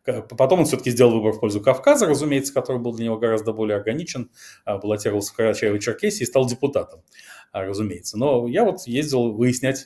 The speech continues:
позицию местных элит на тему, а что если, м, Борис Абрамович будет баллотироваться в Горном Алтае, какие у него шансы победить. А, вернулся оттуда, естественно, с, с четким пониманием, что шанс стопроцентный.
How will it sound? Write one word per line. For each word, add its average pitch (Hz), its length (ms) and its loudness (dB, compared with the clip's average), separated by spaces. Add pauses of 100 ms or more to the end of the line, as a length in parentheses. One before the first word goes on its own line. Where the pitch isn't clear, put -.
позицию 107 480 -6
местных 104 400 -6
элит 131 240 -6
на 104 100 -6
тему, 123 320 -6
а 95 60 -6
что - 180 -4
если, 101 520 -8
м, 90 60 -20 (1500)
Борис 110 220 -2
Абрамович 110 320 -2
будет 113 200 -2
баллотироваться 110 540 2
в 101 60 -12
Горном 104 300 0
Алтае, 131 260 4
какие 98 240 -6
у - 20 -2
него 113 100 -2
шансы - 280 -6
победить. 107 540 -8 (540)
А, 101 400 0
вернулся 123 480 4
оттуда, 110 240 0
естественно, 98 460 -4
с, - 300 -6
с 110 60 -14
четким 104 360 -6
пониманием, 104 360 -6
что - 120 -6
шанс 110 260 -2
стопроцентный. - 800 -2